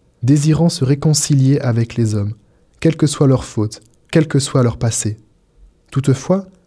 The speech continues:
la réconciliation ne devient possible que lorsque le fils prend conscience de l'offense occasionnée à son père.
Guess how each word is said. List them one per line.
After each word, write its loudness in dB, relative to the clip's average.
la 2
réconciliation 2
ne 4
devient 2
possible -2
que 0
lorsque 0
le 4
fils -4
prend -2
conscience 0
de -2
l'offense 0
occasionnée 0
à 0
son -2
père. -6